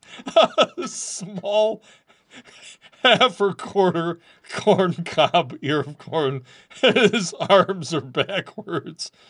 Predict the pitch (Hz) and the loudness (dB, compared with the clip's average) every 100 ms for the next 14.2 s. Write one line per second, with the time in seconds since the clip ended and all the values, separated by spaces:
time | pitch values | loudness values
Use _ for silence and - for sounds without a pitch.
0 | _ _ _ _ _ - 277 - 240 - | _ _ _ _ _ 2 2 2 -6 -4
1 | 208 - - 202 214 170 151 151 123 127 | -4 -6 -10 -6 -6 -2 -2 -4 -8 -10
2 | 120 - 123 127 123 123 _ _ _ - | -10 -8 -8 -6 -6 -6 _ _ _ -8
3 | 156 131 185 180 262 233 185 - 202 - | -6 0 0 2 2 2 -4 -4 -6 -6
4 | 165 - 175 - 123 117 170 165 165 143 | -12 -14 -16 -14 -14 -8 -6 -6 -6 -6
5 | 151 120 123 _ - 147 123 - - - | -4 -4 -8 _ -8 -6 -6 -8 -20 -20
6 | - - _ _ _ _ 180 _ _ _ | -14 -14 _ _ _ _ -20 _ _ _
7 | _ - - _ - _ - _ - _ | _ -18 -18 _ -20 _ -20 _ -20 _
8 | _ _ _ _ _ _ - - _ _ | _ _ _ _ _ _ -20 -20 _ _
9 | _ - 208 - 208 190 208 - 170 - | _ -4 -2 2 4 4 4 0 -6 -2
10 | 180 240 170 123 165 147 135 _ _ _ | -2 -2 -6 -6 -6 -6 -8 _ _ _
11 | - - 208 170 180 170 170 143 127 127 | -14 2 4 6 4 4 2 2 -2 -6
12 | - - - 180 196 143 120 104 107 - | -8 -14 -6 -2 -2 -4 -6 -8 -12 -16
13 | _ _ _ - _ - - 143 165 220 | _ _ _ -20 _ 0 2 2 0 0
14 | 180 | 0